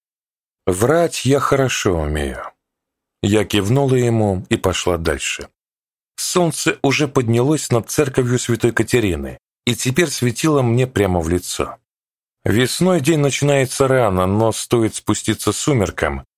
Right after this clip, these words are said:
как ночь не дает им и получаса.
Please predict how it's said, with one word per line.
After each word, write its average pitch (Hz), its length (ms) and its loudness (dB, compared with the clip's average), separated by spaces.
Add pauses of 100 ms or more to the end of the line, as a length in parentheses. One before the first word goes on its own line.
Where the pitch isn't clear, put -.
(180)
как 120 220 2
ночь 160 320 0
не 120 100 2
дает 110 380 2
им 98 140 2
и 90 40 0
получаса. - 760 -2